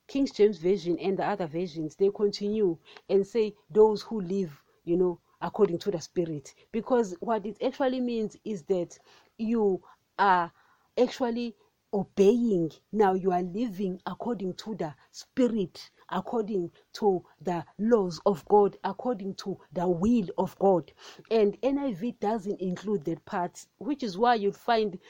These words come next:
most young people particularly, they love that, uh, translation, because it leaves the important part,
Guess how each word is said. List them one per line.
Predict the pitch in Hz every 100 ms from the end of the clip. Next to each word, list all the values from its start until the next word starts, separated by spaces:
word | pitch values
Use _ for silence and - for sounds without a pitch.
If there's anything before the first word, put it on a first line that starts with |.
| - -
most | 190 202 233 208 -
young | 202 208 208
people | - 214 226 196
particularly, | 196 175 190 220 190 170 -
they | 202 202
love | 214 233 185
that, | 165 180 - _ _ _
uh, | 170 180
translation, | 170 - - 208 208 - 196 170
because | 185 - 202 165 165
it | 202 -
leaves | 180 233 185
the | 180
important | 151 185 202 202 196 196
part, | 208 180 -